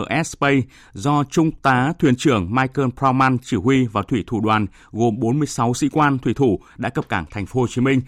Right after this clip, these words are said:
bắt đầu chuyến thăm hữu nghị năm ngày tại thành phố, nhân kỷ niệm năm mươi năm thiết lập quan hệ ngoại giao Việt Nam-Anh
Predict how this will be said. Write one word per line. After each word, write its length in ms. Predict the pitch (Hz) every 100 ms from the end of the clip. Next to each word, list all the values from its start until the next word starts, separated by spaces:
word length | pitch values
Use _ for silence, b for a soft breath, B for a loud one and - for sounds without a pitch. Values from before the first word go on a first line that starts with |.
| B -
bắt 140 | 156
đầu 140 | 151
chuyến 180 | - 123
thăm 160 | 143 139
hữu 200 | 127 139
nghị 220 | 170 -
năm 240 | 123 151
ngày 220 | 143 117 95
tại 160 | 101 82
thành 120 | 113 107
phố, 340 | 117 120 151 b b -
nhân 120 | 143
kỷ 140 | 127
niệm 200 | 110 113
năm 140 | 143 147
mươi 100 | 143
năm 200 | 139 127
thiết 160 | 165
lập 120 | - -
quan 140 | 123
hệ 120 | 123
ngoại 180 | 92 98
giao 260 | 123 120 113
Việt 240 | 107 101
Nam-Anh 380 | 117 - 135